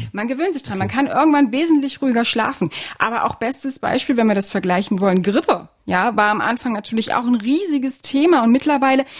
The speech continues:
Speaker 1: man hat sich daran gewöhnt. Also man muss sich das vorstellen eigentlich wie dieses Duracell-Häschen in der Werbung. Ja, am Anfang steht man total unter Strom und irgendwann geht die Batterie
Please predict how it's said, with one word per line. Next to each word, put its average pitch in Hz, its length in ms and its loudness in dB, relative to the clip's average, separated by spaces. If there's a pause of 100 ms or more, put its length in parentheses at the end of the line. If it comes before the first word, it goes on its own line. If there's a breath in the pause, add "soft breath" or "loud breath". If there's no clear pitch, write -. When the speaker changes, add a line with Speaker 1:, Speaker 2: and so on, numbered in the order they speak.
(180 loud breath)
Speaker 1:
man 220 140 -2
hat - 220 -2
sich 339 180 -2
daran 285 440 2 (480 loud breath)
gewöhnt. 220 920 0
Also 240 360 0 (240 loud breath)
man 240 140 4
muss 311 140 6
sich - 120 -10
das - 180 -4
vorstellen 302 380 0
eigentlich 254 300 0
wie - 20 -6
dieses 226 360 -2
Duracell-Häschen 247 920 -2
in 233 100 4
der 226 140 2
Werbung. 180 380 -2
Ja, 190 160 0
am 240 80 0
Anfang 330 360 2
steht 302 280 -2
man 285 100 4
total 269 420 -2
unter 269 280 -2
Strom 247 400 -2
und 302 160 -4
irgendwann 285 480 2
geht 247 160 -6
die 254 80 -2
Batterie 233 440 -4